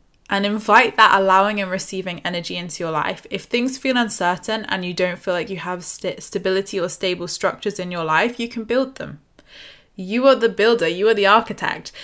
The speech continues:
to build those solid foundations one step at a time. And that's the key word, one step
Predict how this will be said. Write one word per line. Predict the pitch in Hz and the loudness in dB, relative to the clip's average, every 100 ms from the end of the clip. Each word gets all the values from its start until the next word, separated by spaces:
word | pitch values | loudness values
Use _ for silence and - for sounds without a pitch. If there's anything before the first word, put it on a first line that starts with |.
| - - | -18 -8
to | - 208 | -4 0
build | 196 247 269 | 6 6 6
those | 226 220 - | 6 4 4
solid | 208 196 190 | 2 2 0
foundations | - 196 185 214 240 - - - - - - _ _ _ _ _ _ - | -2 -6 -2 0 0 -4 -6 -10 -10 -10 -12 _ _ _ _ _ _ -8
one | 196 214 226 | -2 0 0
step | - 208 - | 0 -2 -2
at | - | -6
a | |
time. | 185 - 180 160 156 - _ _ _ - | -6 -4 -2 -2 -4 -12 _ _ _ -4
And | 202 | 0
that's | 185 - | 0 0
the | - | -8
key | - 208 | -8 -8
word, | 180 170 - - - | -2 -2 -2 -8 -12
one | 180 196 208 214 - | -2 0 0 -4 -8
step | - - - - - | -8 -4 -4 -6 -12